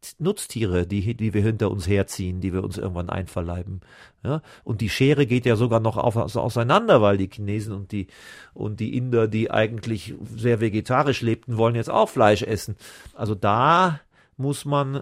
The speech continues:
ein bisschen, da muss man die große Frage stellen. Da gibt's ja dieses wunderbare Buch von, äh, Jonathan Safran Foer, Tiere essen. Da kommt ein Amerikaner also und, und erzählt uns mal, wie die Umstände eigentlich wirklich sind.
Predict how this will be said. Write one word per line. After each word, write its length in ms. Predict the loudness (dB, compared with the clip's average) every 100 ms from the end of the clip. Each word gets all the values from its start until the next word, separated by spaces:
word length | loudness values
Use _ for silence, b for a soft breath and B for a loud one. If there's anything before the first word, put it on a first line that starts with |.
| -8
ein 160 | -4
bisschen, 580 | -4 -4 -4 -2 -4 -8 _ b b b -2
da 200 | 2 2
muss 180 | 2 -2
man 220 | -2 0
die 80 | 0
große 320 | 2 0 0
Frage 380 | -2 0 0 -2
stellen. 340 | -4 -4 -2
Da 80 | -4
gibt's 160 | -6 -4
ja 80 |
dieses 280 | -4 -4 -4
wunderbare 680 | -4 -2 -2 0 0 0 -2
Buch 300 | -2 -4 -4
von, 340 | -6 -6 -6
äh, 180 | -8 -8 -6
Jonathan 560 | -2 -2 -2 -4 -4
Safran 500 | -2 -2 -2 -6 -6
Foer, 520 | -6 0 2 4 2 -4 B B
Tiere 460 | -10 -2 0 2 2
essen. 400 | 0 -2 -6 -8 b b b -12
Da 60 |
kommt 220 | -6 -6
ein 60 | -4
Amerikaner 600 | -2 -2 2 2 2 2
also 360 | 2 4 2 2 B B
und, 380 | -12 -10 -10 -12
und 160 | -8 -6
erzählt 360 | -2 0 0
uns 200 | -2 -6
mal, 180 | -2 -2
wie 100 | 0
die 140 | -2 -2
Umstände 500 | -4 -2 -2 0 0
eigentlich 300 | -2 -6 -4
wirklich 340 | -4 -4 -8
sind. 440 | -6 -8 -10 -14